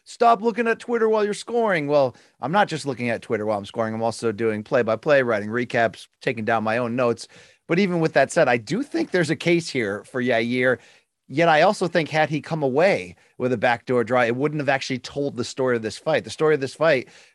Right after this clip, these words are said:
was that Yair Rodriguez fought like he was great, and Max was just even better. He,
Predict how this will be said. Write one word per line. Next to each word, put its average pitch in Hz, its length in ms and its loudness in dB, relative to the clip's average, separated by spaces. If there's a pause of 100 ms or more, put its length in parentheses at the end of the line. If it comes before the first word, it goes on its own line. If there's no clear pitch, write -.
was 123 120 -4
that 135 160 4
Yair 131 340 2
Rodriguez 135 540 0
fought 156 440 2 (680)
like 156 280 2
he 160 120 -10
was 156 300 0
great, 120 360 -2 (200)
and 127 180 -6
Max 127 440 -2 (240)
was 131 200 -4
just 131 480 -2
even 123 400 -4
better. 110 380 0
He, 131 280 -4